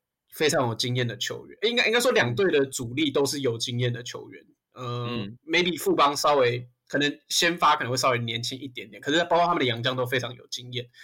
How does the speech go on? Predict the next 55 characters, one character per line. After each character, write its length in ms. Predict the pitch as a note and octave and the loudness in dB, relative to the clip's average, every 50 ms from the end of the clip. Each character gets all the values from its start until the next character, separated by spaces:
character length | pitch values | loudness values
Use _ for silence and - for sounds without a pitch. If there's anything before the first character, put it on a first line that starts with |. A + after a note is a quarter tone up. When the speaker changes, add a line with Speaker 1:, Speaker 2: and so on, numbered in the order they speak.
| - - - - _ | -20 -20 -20 -20 _
Speaker 1:
不 60 | - | 0
管 140 | E3 D3+ A#2+ | 0 2 2
是， 160 | B2 C#3 C#3 | 2 0 -2
Speaker 2:
对。 220 | B2+ A2+ G#2 F2 E2 - _ _ _ _ _ _ | -2 -2 -4 -4 -6 -8 _ _ _ _ _ _
Speaker 1:
就 100 | - D3 C#3 | -8 -4 -4
是 100 | D3+ C#3 B2 - - _ _ _ - | -4 -4 -6 -8 -16 _ _ _ -4
不 60 | F3 | 0
管 160 | E3 C#3+ A2+ | 0 0 0
是 100 | A#2+ C3+ | 0 0
在 120 | C3+ C3+ | 0 0
国 180 | B2+ B2+ C3 A#2 | 0 0 -2 -2
外 140 | A#2+ B2 A#2+ | 0 0 0
或 160 | B2 B2+ B2+ | 0 -2 -2
者 40 | B2 | -2
是 60 | A#2+ | -2
在， 180 | B2+ C3 B2 A#2+ | 0 0 0 -2
就 240 | B2 B2 - B2+ | -4 -4 -2 0
连 140 | B2 C3+ B2 | 0 2 2
在 100 | B2+ D3+ | 2 0
台 160 | F#3 F3+ - A#2+ | 0 0 0 0
湾 140 | A#2+ B2+ C3 | 0 0 -2
打 160 | B2 - G#2 | -2 -4 -6
球 140 | A2 - A#2 | -6 -8 -8
都 80 | B2 | -8
很 100 | A#2+ B2 | -6 -6
有 140 | A#2+ A#2 A#2 | -8 -10 -10
经 300 | A#2+ - - - G#2+ A2 | -10 -10 -10 -10 -14 -18
验， 120 | G#2 E2 - _ _ | -18 -18 -20 _ _
所 180 | - - E3+ | -6 -2 0
以 20 | F#3 | 2
我 80 | E3+ | 2
觉 120 | C3+ C#3 B2+ | 2 2 2
得 180 | B2+ C3+ C3+ C3+ C3+ - - - - - - - _ _ _ _ _ _ _ _ _ _ _ | 2 2 2 0 -6 -14 -20 -20 -20 -20 -20 -20 _ _ _ _ _ _ _ _ _ _ _
就， 140 | _ D4 C#4 C4 - - _ _ _ _ _ - - _ _ _ | _ -2 -2 -2 -2 -6 _ _ _ _ _ -14 -14 _ _ _
就， 160 | - - C4 - | -4 -4 -4 -2
就， 180 | - C#4 C4+ | -2 -4 -4
就 160 | B3+ - C4 | -2 -2 -4
是 140 | B3 B3 B3+ A#3+ A#3 A3+ G3+ - _ - | -2 -2 -2 -2 -2 -4 -6 -10 _ -2
会， 180 | - A3+ A3 G3+ - - - G3+ G3 - _ _ - | 2 2 2 2 0 -4 -6 -6 -8 -10 _ _ 0
我 120 | F#3 E3+ | 2 2
觉 140 | E3 E3+ F3+ | 4 2 0
得 60 | F3 | 0
不 80 | - F3+ | 0 0
会 120 | G3+ G3+ | 0 2
是 140 | F#3+ G3 G#3 | 2 0 -2
blowout 540 | - - C#3 C#3 C#3 C#3 C3+ C3+ A#2+ A#2 - | -4 0 0 2 4 4 4 4 4 2 0
啦， 120 | - - - | -4 -4 -2
就 120 | - D#3 | -4 0
是 100 | D#3 D#3+ | 0 0
不 160 | D3 - C3 | 0 0 0
会 80 | C3+ C#3 | 2 2
是， 240 | C3 C#3 C#3+ C#3+ C#3 | 2 2 2 2 0
不 160 | B2+ B2 B2 | 0 0 0
会 80 | B2+ | 0
是， 540 | B2+ B2 C3+ C3+ C3 B2 B2 A2 G2 C#2+ - | 0 0 -2 -2 -2 -2 -2 -4 -8 -12 -18